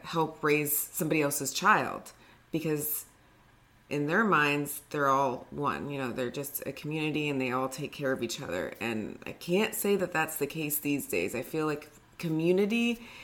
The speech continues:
<sighs> it can struggle in some places. I know that some people are doing really good things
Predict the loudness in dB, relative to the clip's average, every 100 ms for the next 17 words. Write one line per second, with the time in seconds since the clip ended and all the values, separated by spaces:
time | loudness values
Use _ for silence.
0 | -18 -20 -20 -20 -20 -20 -12 -4 -2 -2
1 | -4 -12 -12 -12 -16 -20 -2 2 4 4
2 | 4 8 8 8 4 2 0 0 0 0
3 | 0 2 4 4 4 0 0 0 0 2
4 | 2 2 0 -2 2 4 6 4 2 2
5 | 0 0 -2 -4 -6